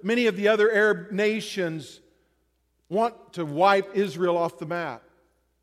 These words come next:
Well, that's what's taking place in the time of Gideon. They're surrounded by the enemy. The enemy is far greater in number.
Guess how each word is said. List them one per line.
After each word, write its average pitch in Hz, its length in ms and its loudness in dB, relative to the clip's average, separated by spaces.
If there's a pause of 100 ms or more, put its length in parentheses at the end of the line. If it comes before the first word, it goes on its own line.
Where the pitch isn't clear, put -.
(760)
Well, 165 120 -4
that's 254 260 2
what's 247 200 2
taking 233 400 2
place 208 640 2 (400)
in 226 220 0
the 220 80 0
time 214 360 2
of 180 160 -2
Gideon. 156 640 -2 (600)
They're 208 160 0
surrounded 226 760 2
by 214 180 6
the 214 200 -2
enemy. 190 240 -2
The 220 240 4
enemy 269 320 6
is 220 200 0
far 240 360 8
greater 226 480 4
in 220 160 -4
number. 196 560 -2